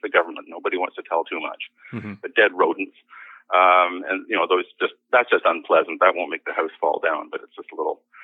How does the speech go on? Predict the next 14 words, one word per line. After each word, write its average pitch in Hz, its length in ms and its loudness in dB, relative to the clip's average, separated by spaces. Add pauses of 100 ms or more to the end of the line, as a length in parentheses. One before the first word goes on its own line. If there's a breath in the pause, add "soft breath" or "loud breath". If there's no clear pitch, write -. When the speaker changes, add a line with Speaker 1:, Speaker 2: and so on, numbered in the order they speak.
(460 loud breath)
Speaker 1:
a 120 40 -10
little 110 180 4
red 90 240 6
flag. 78 280 4 (440 loud breath)
Speaker 2:
And, 180 380 0
you 175 120 -4
know, 160 80 0
you 156 120 -2
talk 196 260 2
about 147 300 0
them, 123 400 0
them 120 360 -6
ripping 131 380 -2
out 113 220 0